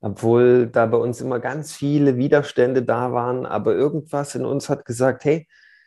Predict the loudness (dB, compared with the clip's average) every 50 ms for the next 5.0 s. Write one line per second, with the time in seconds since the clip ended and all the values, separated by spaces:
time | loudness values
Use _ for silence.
0 | _ _ _ _ _ _ -2 -2 0 -2 -2 -4 -4 -6 -6 -6 -4 -4 -4 -4
1 | -4 -2 0 2 2 2 0 -2 -6 -6 -10 -10 -4 -2 -2 -2 -2 -4 -8 -10
2 | -12 -12 -4 0 2 2 4 4 4 4 4 2 0 -2 -2 -2 0 0 -2 0
3 | 2 0 0 0 0 -2 -2 -2 -2 -2 0 -2 -2 0 -2 -2 0 0 0 0
4 | 0 -2 -4 -6 -8 -10 -10 -10 -8 -6 -6 -6 -6 -6 -8 -6 -6 -6 -8